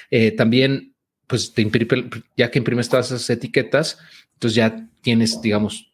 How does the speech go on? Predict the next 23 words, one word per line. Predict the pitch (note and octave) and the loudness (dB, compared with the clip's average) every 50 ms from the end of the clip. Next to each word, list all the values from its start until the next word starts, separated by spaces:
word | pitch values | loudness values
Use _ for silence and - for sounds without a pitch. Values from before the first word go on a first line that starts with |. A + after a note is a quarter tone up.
| _ | _
ese | - A2+ A2+ - - - A#2 G#2+ G#2 G2+ G2 | -4 -4 -4 -2 -2 -2 -2 0 0 0 -2
envío | G2+ G#2+ G#2+ A2+ A2 - | -2 0 0 0 0 2
creado | - A#2+ A2+ G#2+ G#2+ G#2+ | 2 2 2 2 2 2
en | G#2+ G#2+ | 2 2
Amazon. | G#2+ G#2 F#2+ G2+ F#2+ | 0 -2 -2 -4 -6
Entonces | F#2+ A2+ G#2+ G#2+ | -6 -4 -2 0
ya | A#2+ A2+ | 2 2
nomás | A2+ A#2 A2+ A2+ | 2 2 0 0
tienes | - A#2 A2 | -2 -2 -2
que | - - | 0 0
voltearte | G2+ G#2 G2 - A2+ G#2+ G#2+ - G#2+ | 0 0 2 0 0 0 0 -2 -4
con | - G2+ F#2+ | -4 -4 -4
el | F#2 F#2+ | -4 -2
carrier | - A2+ G#2+ A2 A2 G#2+ - - - - - - - _ - - | 0 0 2 2 2 0 -2 -6 -14 -20 -20 -20 -18 _ -6 -2
y | G#2+ G#2 | 0 0
hacer | G2+ F#2+ - A#2 G#2 | 0 0 0 0 0
el | G2+ G2+ | 0 0
envío | G2+ F#2+ G2 G2+ G2 | 0 0 0 -2 -2
con | - A2+ G#2+ | 0 0 2
ellos | A2 G#2+ G#2+ A2 | 2 2 2 0
en | A2 | -2
su | G2+ - G#2 - | -2 -4 -2 0
portal, | B2 A2 - - A#2+ A#2 C3 C3 | 0 0 0 0 0 0 0 -2